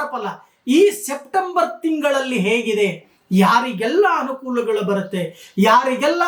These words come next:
ಅನಾನುಕೂಲಗಳು ಬರುತ್ತೆ, ಯಾರಿಗೆಲ್ಲ ಕಷ್ಟ ಕಾರ್ಪಣ್ಯಗಳು ಹೆಚ್ಚುತ್ತೆ, ಯಾರಿಗೆ ಸುಖ ಜೀವನ ಪ್ರಾಪ್ತಿಯಾಗತ್ತೆ, ಯಾರಿಗೆ ರಾಜಯೋಗ, ಯಾರಿಗೆ ಗಜಕೇಸರಿ ಯೋಗ,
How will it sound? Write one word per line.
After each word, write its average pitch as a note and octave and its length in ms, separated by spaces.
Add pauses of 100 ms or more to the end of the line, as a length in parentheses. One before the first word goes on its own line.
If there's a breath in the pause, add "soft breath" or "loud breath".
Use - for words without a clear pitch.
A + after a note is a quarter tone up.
ಅನಾನುಕೂಲಗಳು B3 960
ಬರುತ್ತೆ, G3 540 (220 loud breath)
ಯಾರಿಗೆಲ್ಲ A#3+ 600 (120)
ಕಷ್ಟ C#4+ 300
ಕಾರ್ಪಣ್ಯಗಳು B3 840
ಹೆಚ್ಚುತ್ತೆ, G3+ 880
ಯಾರಿಗೆ G3 560
ಸುಖ G#3+ 240
ಜೀವನ B3 500
ಪ್ರಾಪ್ತಿಯಾಗತ್ತೆ, G#3 1300
ಯಾರಿಗೆ B3+ 500
ರಾಜಯೋಗ, C#4 600 (400 loud breath)
ಯಾರಿಗೆ D4 520
ಗಜಕೇಸರಿ D#4 720
ಯೋಗ, C4 240